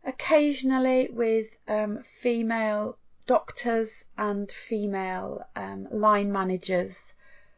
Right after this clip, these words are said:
who are almost like men <laughs> in, in their lack of understanding. Not that I expect all women to be like, oh, mag-, mega empathetic, but I don't expect them to be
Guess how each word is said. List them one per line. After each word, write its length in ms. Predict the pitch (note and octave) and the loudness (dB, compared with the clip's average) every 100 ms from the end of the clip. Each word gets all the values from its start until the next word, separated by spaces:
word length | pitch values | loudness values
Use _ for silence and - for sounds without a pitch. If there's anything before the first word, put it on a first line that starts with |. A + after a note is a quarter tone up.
| - - | -20 -2
who 180 | F#3+ G#3 | 4 6
are 400 | G3 F#3+ F#3+ - | 6 4 2 2
almost 520 | - A3+ G#3+ G3+ F#3+ G#3+ | 10 10 10 6 2 4
like 200 | F#3+ - | 4 4
men 380 | F#3+ F#3 B3 - | 4 8 8 6
<laughs> 800 | - - - - - - - - | -4 -18 -20 -20 -20 -20 -20 8
in, 220 | A#3+ A3 | 10 10
in 260 | G#3 A#3 G#3+ | 8 4 6
their 180 | G3+ F#3+ | 4 4
lack 460 | G3 G#3 - - | 6 4 2 -2
of 140 | A3 F#3+ | -2 0
understanding. 920 | G3 F#3+ - G#3+ G3+ G3 F#3 G3+ F#3 - - - | -2 -2 0 2 4 2 -2 -4 -8 -12 -20 -12
Not 280 | - A#4+ B4 | 0 6 6
that 140 | A4 F#4 | 8 8
I 180 | F#4 F4+ | 10 8
expect 500 | - - F4+ - D4 | 4 2 2 2 2
all 200 | D#4 D4+ | 2 4
women 260 | E4 D4+ | 4 4
to 120 | B3+ G#3 | 2 2
be 100 | G#3+ | 2
like, 240 | G3+ G3 | 2 4
oh, 160 | B3 G#3+ | 4 4
mag-, 540 | G3+ G#3 A3 A3 F#3+ | 4 6 8 6 6
mega 420 | G#3+ G#3+ G#3 G#3 | 4 6 4 4
empathetic, 920 | G3+ G3+ F#3+ G3 A#3+ C4+ - - - - - | 2 2 -2 -2 2 2 0 -4 -4 -8 2
but 300 | B3 - - - - - | 4 4 0 -18 -18 -10
I 60 | C4+ | 0
don't 340 | D4 F4 G#4 | 10 10 10
expect 520 | F4 - - E4 - | 2 -4 0 2 2
them 180 | C#4+ C#4 | 2 0
to 140 | C4 B3+ | -2 -6
be 400 | B3+ C4 B3+ | -2 0 0